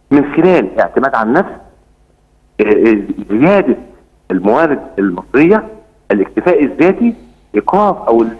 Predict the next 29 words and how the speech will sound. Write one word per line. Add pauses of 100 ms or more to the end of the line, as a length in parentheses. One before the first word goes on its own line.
(120)
الحد
من
التصدير، (280)
وتوص-،
والوصول
إلى
حلم
مية
مليار (340)
من
دولار
صادرات، (460)
بناء
القدرات
المصرية
وبناء
القدرات
البشرية (220)
وبناء
الإنسان
المصري، (580)
الانتقال
إلى
عصر (500)
تكنولوجيا (360)
من
خلال
المدن
الجديدة،